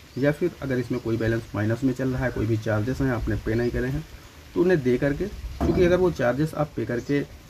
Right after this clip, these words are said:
नहीं देंगे, अकाउंट close नहीं करेंगे, तो हमेशा वो आपके खाते से charges कटते रहेंगे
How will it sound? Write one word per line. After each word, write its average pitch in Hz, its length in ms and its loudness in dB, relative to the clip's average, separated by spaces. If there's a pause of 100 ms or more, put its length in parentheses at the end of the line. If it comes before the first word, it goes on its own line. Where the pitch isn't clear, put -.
(140)
नहीं 135 140 4
देंगे, 156 280 4
अकाउंट 120 520 -2
close 113 240 0
नहीं 107 180 2
करेंगे, 131 320 -2 (280)
तो 127 60 -4
हमेशा 135 380 2
वो 165 120 2
आपके 139 220 0
खाते 120 280 -2
से 131 120 -2
charges 110 420 -2
कटते 110 260 -4
रहेंगे 147 300 0